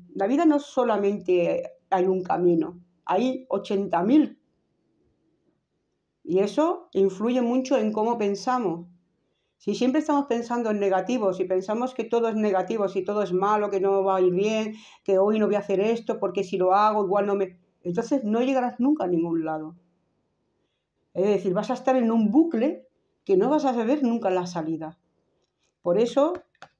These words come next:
aquí te están hablando de sanar, ¿eh? Yo siempre voy a insistir en esto. La... yo comprendo que la gente no está acostumbrada, que,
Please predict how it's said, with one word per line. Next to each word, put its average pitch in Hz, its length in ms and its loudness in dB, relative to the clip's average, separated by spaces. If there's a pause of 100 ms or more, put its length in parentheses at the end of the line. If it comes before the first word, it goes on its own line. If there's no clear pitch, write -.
(140)
aquí 185 320 -4
te 285 80 -2
están 262 240 0
hablando 233 640 0 (100)
de 202 300 -2
sanar, 185 880 -2 (1300)
¿eh? 262 240 -4 (480)
Yo 208 360 2
siempre 269 300 2
voy 247 100 0
a 220 60 0
insistir 220 500 -4
en 175 140 2
esto. 170 400 -12 (680)
La... 175 600 -2
yo 233 420 2
comprendo 247 560 0
que 196 100 -2
la 185 120 0
gente 208 260 -2
no 190 60 2
está 196 180 -4
acostumbrada, 220 800 -2
que, 170 720 -2